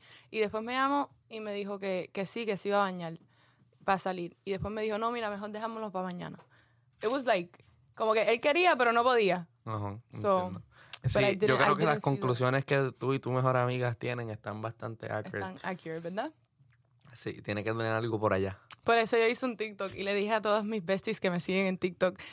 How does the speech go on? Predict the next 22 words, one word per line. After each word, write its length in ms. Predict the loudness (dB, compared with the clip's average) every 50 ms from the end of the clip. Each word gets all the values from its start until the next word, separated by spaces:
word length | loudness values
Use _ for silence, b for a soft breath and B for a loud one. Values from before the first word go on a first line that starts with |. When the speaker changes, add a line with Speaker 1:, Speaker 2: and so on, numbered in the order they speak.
| B B
Speaker 1:
"Si 340 | -8 -6 -4 0 0 0 4
le 180 | 4 4 6
gustaste, 800 | 6 4 2 0 -2 4 6 6 6 6 2 -2 _ -2 -2 -2 -6 -12 -16 _
pero 220 | 0 2 4 4 2
se 100 | 2 2
desapareció, 720 | 2 2 2 2 2 2 0 0 -2 -2 -4 -4 -4 -6 -10 -16 -20 b b b b b b b b b _
no 120 | -8 -6
es 80 | -6 -6
que 180 | -4 -4 -2 0
no 140 | 0 0
le 100 | -2 -2 -2
caíste 320 | -2 -6 -6 -6 -6 -6
bien, 260 | -4 -4 -6 -6 -8 -12 _ _ _ 2
es 100 | 2 2
que 140 | 2 -4 -4
su 140 | -4 -4 -6
novia 240 | -6 -4 -6 -6 -6
lo 80 | -6 -6
cogió." 220 | -6 -8 -8 -10 -14 b b b b b b b b b b _ _ _ _
Speaker 2:
O 220 | -8 -6 -4 -2
puede 260 | 0 -2 0 0 -2
ser. 340 | -4 -4 -6 -6 -6 -8 -12